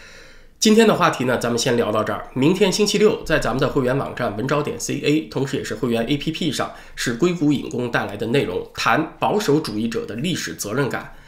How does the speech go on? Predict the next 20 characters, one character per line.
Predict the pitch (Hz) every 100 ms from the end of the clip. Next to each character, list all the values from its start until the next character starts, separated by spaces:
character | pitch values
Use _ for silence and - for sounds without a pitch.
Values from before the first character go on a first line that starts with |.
| - - - - -
呃， | - 117
因 | 123 196
为 | 180 175 160
现 | 190 165
在 | 160 143 117 110 -
美 | 113 117 104
国 | 107 123
的 | 139
道 | 160 135
路 | 123
又 | 117 170 113
可 | - 107 90
能 | 101 113
从 | 117 123 123
右 | 151 170 -
变 | 151 113
回 | 117
到 | 117 117
左 | - - - -
嘛， | 110